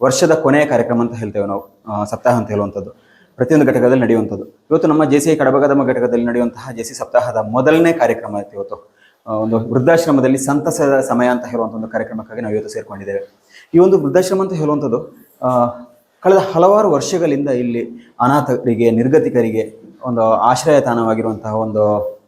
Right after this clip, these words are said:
ಆ, ವೃದ್ಧಾಶ್ರಮ ಐತೆ ಇದು. ಈ ಒಂದು ವೃದ್ಧಾಶ್ರಮದ ಬಗ್ಗೆ ನಾವು ಹಲವೊಂದು ಮಾಹಿತಿಗಳನ್ನ ಇಲ್ಲಿ ಕೇಳಿ ತಿಳ್ಕೊಳ್ಳೋಣ. ಅದಕ್ಕಿಂತ ಮೊದಲು ನೀವು ನಮ್ಮ ಚಾನಲ್ನ ಸಬ್ಸ್ಕ್ರೈಬ್ ಮಾಡಿಲ್ಲ ಅಂದ್ರೆ ಈಗಲೇ ಸಬ್ಸ್ಕ್ರೈಬ್ ಮಾಡಿ, ಪಕ್ಕದಲ್ಲಿರುವ ಬೆಲ್ ಐಕಾನ್ ಅನ್ನು ಟ್ಯಾಪ್ ಮಾಡಿ, ಸಪೋರ್ಟ್ ಮಾಡಿ ಅಂತ ಹೇಳ್ತಾ ಬನ್ನಿ ವಿಡಿಯೋನ ಮುಂದುವರಿಸ್ಕೊಂಡು ಹೋಗೋಣ.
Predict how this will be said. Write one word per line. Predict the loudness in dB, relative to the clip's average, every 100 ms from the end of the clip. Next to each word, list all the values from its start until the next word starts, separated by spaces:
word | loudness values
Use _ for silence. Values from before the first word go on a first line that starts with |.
| -14
ಆ, | -10
ವೃದ್ಧಾಶ್ರಮ | -8 -2 -2 0 -6
ಐತೆ | -4 -6
ಇದು. | -8 -10 _ -20 _ 2
ಈ |
ಒಂದು | 4 4
ವೃದ್ಧಾಶ್ರಮದ | 2 2 2 2 2
ಬಗ್ಗೆ | 2 2
ನಾವು | 0 2 2 -2 -4
ಹಲವೊಂದು | 0 2 4
ಮಾಹಿತಿಗಳನ್ನ | 2 2 -2 -2 0 0 0 -2
ಇಲ್ಲಿ | -4
ಕೇಳಿ | -4 -2 -2
ತಿಳ್ಕೊಳ್ಳೋಣ. | -2 -4 -4 -6 -10 _ _ -6
ಅದಕ್ಕಿಂತ | -4 0
ಮೊದಲು | 2 4 4
ನೀವು | 2
ನಮ್ಮ | 2 0 -2 -6
ಚಾನಲ್ನ | -2 0 -2
ಸಬ್ಸ್ಕ್ರೈಬ್ | -4 0 2
ಮಾಡಿಲ್ಲ | 4 2 2
ಅಂದ್ರೆ | 0
ಈಗಲೇ | -2
ಸಬ್ಸ್ಕ್ರೈಬ್ | -4 -4 -2 0
ಮಾಡಿ, | 0 -2
ಪಕ್ಕದಲ್ಲಿರುವ | -6 -6 -2 0 -2 -4 -2
ಬೆಲ್ | 0
ಐಕಾನ್ | 0
ಅನ್ನು | -2 -4
ಟ್ಯಾಪ್ | -8 -8
ಮಾಡಿ, | -8
ಸಪೋರ್ಟ್ | -8 -8 -8
ಮಾಡಿ | -6 -8
ಅಂತ | -8
ಹೇಳ್ತಾ | -12 -12 -2
ಬನ್ನಿ | 0 0
ವಿಡಿಯೋನ | -2 -2
ಮುಂದುವರಿಸ್ಕೊಂಡು | -2 -4 -8 -10 -16
ಹೋಗೋಣ. | -14